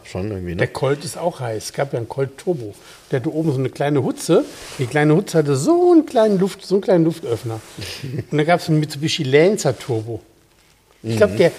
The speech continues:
Speaker 2: der Lancer, der Celeste ist eher ein Coupé vom Lancer eigentlich. Von der, aber der, der Lancer ist aber auch nur ein Colt mit längerem ähm, hinten mit, mit, mit, äh, Stufenheck, ne?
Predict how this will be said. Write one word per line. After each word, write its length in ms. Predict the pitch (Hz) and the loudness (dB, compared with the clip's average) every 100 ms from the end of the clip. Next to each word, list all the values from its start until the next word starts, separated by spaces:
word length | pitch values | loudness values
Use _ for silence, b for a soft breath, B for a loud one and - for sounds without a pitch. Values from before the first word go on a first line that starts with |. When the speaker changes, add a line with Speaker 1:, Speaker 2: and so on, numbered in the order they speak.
| - 156 | -2 0
Speaker 2:
der 100 | 131 | 4
Lancer, 540 | 143 170 254 262 277 320 359 - b b b _ - | 6 4 2 0 -2 -2 -4 -10 b b b _ 0
der 200 | 147 139 | 0 0
Celeste 500 | - 139 233 - 165 | -4 2 2 2 -6
ist 120 | - | -8
eher 280 | 180 208 202 | 2 4 4
ein 160 | 180 - | 0 -4
Coupé 360 | 165 - 190 | -4 0 2
vom 220 | 175 151 | 2 0
Lancer 500 | 143 151 160 - 117 - | 0 2 0 -2 -8 -6
eigentlich. 560 | 117 120 120 110 107 - | -4 -4 -4 -6 -8 -8
Von 140 | 120 | -10
der, 120 | 117 | -8
aber 140 | 135 147 | -2 0
der, 140 | 135 B B - | -2 B B -2
der 80 | 143 | 0
Lancer 400 | 127 143 214 240 | 2 2 2 2
ist 160 | 190 180 | 2 0
aber 180 | 156 156 | -2 0
auch 80 | 170 | 4
nur 140 | 175 | 4
ein 100 | 147 | 4
Colt 300 | - 175 175 | 4 2 2
mit 140 | 156 | -2
längerem 800 | 139 165 165 143 143 143 143 139 - _ b b b b _ _ _ _ _ _ _ _ | 0 2 2 2 0 -2 -2 -4 -8 _ b b b b _ _ _ _ _ _ _ _
ähm, 280 | 127 123 131 | -2 -2 -2
hinten 300 | 127 139 139 | -2 -2 -2
mit, 320 | 123 123 135 | -4 -4 -8
mit, 280 | 127 127 - | -6 -6 -8
mit, 320 | 131 127 135 | -6 -8 -10
äh, 240 | - 143 120 | -12 -8 -6
Stufenheck, 500 | - 185 127 110 110 | -6 -4 -4 -4 -6
ne? 220 | 143 | -6